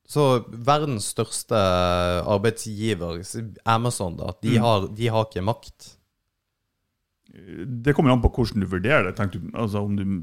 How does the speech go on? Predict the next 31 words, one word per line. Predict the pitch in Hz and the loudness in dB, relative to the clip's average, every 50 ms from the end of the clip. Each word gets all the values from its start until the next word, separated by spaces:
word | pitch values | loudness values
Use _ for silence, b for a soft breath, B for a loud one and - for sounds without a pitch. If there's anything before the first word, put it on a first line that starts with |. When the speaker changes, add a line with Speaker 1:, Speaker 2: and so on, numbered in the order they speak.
| - 110 107 | -6 -12 -12
Speaker 2:
tenker | - - 107 110 107 - | -6 -2 -2 0 0 0
på | - 92 92 | -2 -4 -2
markedet | 92 101 110 - - - 123 95 95 90 | -2 -2 -2 -2 -2 -4 -4 -2 -2 -2
generelt, | - - 98 98 98 135 175 - - - _ - | -4 -4 -4 0 2 2 0 0 -2 -8 _ -2
men | 104 98 95 - B B B B B B B B _ - - | -2 -2 -2 -4 B B B B B B B B _ -14 -6
har | - 127 143 143 123 | 0 2 4 6 6
de | 113 | 6
makt | 110 - 110 104 107 117 160 - - - - - - - - | 4 4 4 4 4 6 4 2 0 -4 -12 -12 -10 -6 -4
over | 104 95 90 - - | -2 -2 -4 -2 0
en | - 147 151 113 95 - | 2 2 4 2 2 0
ansatt | - 139 180 214 - - 101 90 90 - - - - | -2 0 0 -2 -2 -4 -6 -6 -6 -8 -12 -16 -14
fordi | - - 113 98 101 110 113 101 | -8 -6 -4 -2 0 0 0 0
de | 95 90 | -2 -2
betaler | 95 92 - 104 101 101 101 98 | -4 -4 -4 -4 -2 -2 -2 -2
lønna? | 101 143 196 214 - 113 95 65 - - - _ _ _ - - - - - - - | -2 -2 -2 -2 -2 -2 -2 -4 -6 -8 -12 _ _ _ -20 -20 -20 -20 -20 -10 -4
Jeg | - 156 180 208 | 0 0 2 0
vil | 196 151 | 0 -2
ikke | 117 117 104 | -2 -4 -4
definere | 98 - 113 127 175 208 - - | -4 -2 -2 -2 -2 -2 -4 -6
det | - | -8
som | 90 95 | -8 -6
det, | 120 165 185 | -6 -4 -4
nei. | 135 92 - - - _ | -4 -6 -8 -10 -14 _
Speaker 1:
Ok. | - 117 110 - - | -8 -8 -6 -4 -4
Speaker 2:
Jeg | 107 113 113 - _ _ _ _ _ - 113 | -4 -4 -4 -8 _ _ _ _ _ -12 -10
gjør | - 185 | -8 -8
ikke | - - 101 | -8 -6 -6
det. | 117 123 113 - _ _ _ _ _ _ _ _ _ _ _ _ _ _ _ _ _ _ _ _ _ _ _ - | -6 -6 -8 -10 _ _ _ _ _ _ _ _ _ _ _ _ _ _ _ _ _ _ _ _ _ _ _ -2
Speaker 1:
Nei, | 120 127 | -2 0
så | - 135 110 95 | 0 0 0 0
hvis, | 110 110 131 135 - - | 0 -2 -2 -2 -2 -4